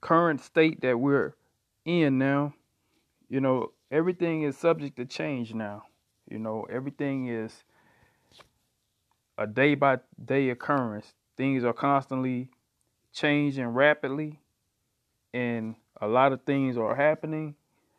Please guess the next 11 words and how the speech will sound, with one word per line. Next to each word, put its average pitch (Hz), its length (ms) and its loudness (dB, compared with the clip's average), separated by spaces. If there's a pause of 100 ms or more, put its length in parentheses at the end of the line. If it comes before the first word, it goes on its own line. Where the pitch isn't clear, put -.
(500)
So 123 520 2 (3000)
trying 151 380 2
to 143 140 -2
be 147 240 -2
on 143 480 0
a 120 560 -2 (1200)
schedule 175 840 0 (1800)
is 131 400 -2
a 123 160 -2
bit 135 400 -2
difficult 165 640 2